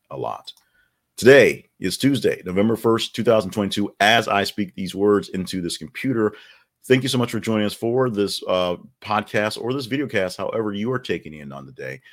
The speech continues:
Uh, of course, if you're not watching it live, and we thank everybody who popped in live for the response, uh, you can get it on the replay, uh, for forever, as long as YouTube is alive, and as a podcast version, audio only, in about ten minutes after you hit the stop button.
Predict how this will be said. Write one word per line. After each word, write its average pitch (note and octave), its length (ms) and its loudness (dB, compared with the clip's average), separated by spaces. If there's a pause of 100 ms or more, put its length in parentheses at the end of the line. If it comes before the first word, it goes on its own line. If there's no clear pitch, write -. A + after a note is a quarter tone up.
(140)
Uh, D#2 140 -8
of D#2 60 -14
course, E2+ 280 -10
if - 120 -18
you're F2+ 40 -10
not F2+ 200 -6
watching F2 340 -8
it D#2 60 -18
live, E2+ 380 -6
and D#2 80 -18
we D2+ 40 -20
thank D2+ 240 -16
everybody F2 320 -8
who E2 60 -10
popped D2 280 -14
in D2 120 -20
live D#2+ 340 -8
for D#2 100 -18
the C#2+ 120 -12
response, C#2 520 -16 (360)
uh, F2+ 40 -6
you G2 120 -4
can G2 100 -2
get G#2 140 2
it G#2+ 100 -2
on F#2+ 100 -2
the F#2 80 -6
replay, A2 680 0
uh, - 80 -12 (340)
for E2+ 380 -10 (180)
forever, F2+ 540 -4
as - 120 -16
long D#2+ 160 -12
as D#2+ 140 -14
YouTube D#2+ 320 -14
is D#2 120 -14
alive, D#2 380 -10
and A2 240 -2 (300)
as F#2 140 0
a F2+ 40 -8
podcast F#2+ 520 0
version, F2 240 -6
audio E2+ 360 -4
only, E2 220 -10
in D#2 60 -12
about D2+ 260 -10
ten D#2+ 240 -8
minutes D2+ 220 -16
after D2 220 -14
you C2+ 40 -20
hit D#2+ 140 -20
the - 60 -20
stop - 340 -12
button. - 280 -16